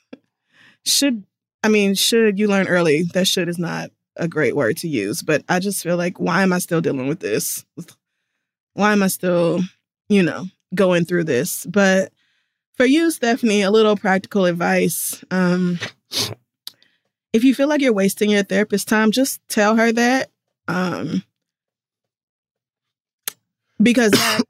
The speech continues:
<coughs> I mean, I just feel like being honest with her about the way you're feeling right now may help her to adjust um, the way that she is,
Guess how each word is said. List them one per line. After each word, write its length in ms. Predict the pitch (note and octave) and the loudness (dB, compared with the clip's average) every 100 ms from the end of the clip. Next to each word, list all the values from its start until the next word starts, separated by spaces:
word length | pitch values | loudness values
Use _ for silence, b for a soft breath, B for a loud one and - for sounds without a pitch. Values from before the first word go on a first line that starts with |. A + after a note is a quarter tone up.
| - | -8
<coughs> 180 | _ - | _ -10
I 80 | G3+ | -6
mean, 180 | G#3 | -4
I 80 | G3 | -4
just 240 | G3+ A3 - | -6 -6 -4
feel 140 | G#3+ | -2
like 180 | G3 G3 | -2 -2
being 300 | F#3+ F#3 F#3 - | 0 2 0 0
honest 320 | F#3 F#3 - | 0 0 -2
with 120 | F#3 | -4
her 200 | F#3+ F3+ | 0 0
about 460 | F3+ D3+ C#3+ B2+ - | 0 -2 -2 -4 -4
the 140 | F3 | -2
way 160 | F3+ F#3 | 2 4
you're 160 | F#3 F3+ | 4 2
feeling 320 | F3 E3+ F3 | 0 0 2
right 160 | F3 | 4
now 180 | F#3 F#3 | 4 4
may 220 | F3+ F3+ | 4 4
help 260 | F3+ F#3 F#3 | 4 2 0
her 160 | F3+ F3+ | -2 -2
to 300 | - G3 G3 | -2 -2 0
adjust 720 | F3+ E3+ E3+ F3+ - - - _ _ _ _ _ _ _ _ | -2 0 -2 -2 -4 -12 -18 _ _ _ _ _ _ _ _
um, 480 | F3+ F3+ F3 D#3+ F3+ | -2 0 0 -2 -4
the 120 | F#3 | 0
way 120 | F#3+ G3 | 2 2
that 140 | F#3 | 2
she 280 | F3+ F#3+ F3+ | 0 0 -2
is, 720 | F3+ F3 F3 - - - - | -2 -4 -6 -6 -6 -6 -8